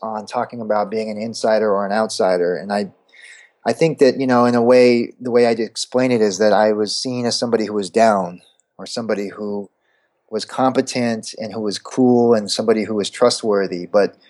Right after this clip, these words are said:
um, you know, the insider label, I think, presumes too much,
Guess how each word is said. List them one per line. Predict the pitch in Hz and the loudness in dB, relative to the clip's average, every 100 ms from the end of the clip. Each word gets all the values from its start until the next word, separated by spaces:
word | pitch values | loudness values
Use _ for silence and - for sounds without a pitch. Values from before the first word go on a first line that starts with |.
| _ _ _ | _ _ _
um, | 101 98 95 95 - _ | -4 -2 -2 -6 -12 _
you | 113 | -6
know, | 110 | -2
the | 104 - | 0 2
insider | 170 180 - 156 139 | 2 2 6 6 6
label, | 113 120 143 131 117 | 6 6 4 4 4
I | 107 | 2
think, | 117 104 | -2 -10
presumes | - 107 123 127 117 | -10 -6 -6 -6 -6
too | - 117 | -10 -8
much, | 101 90 80 - - | -4 -4 -4 -8 -12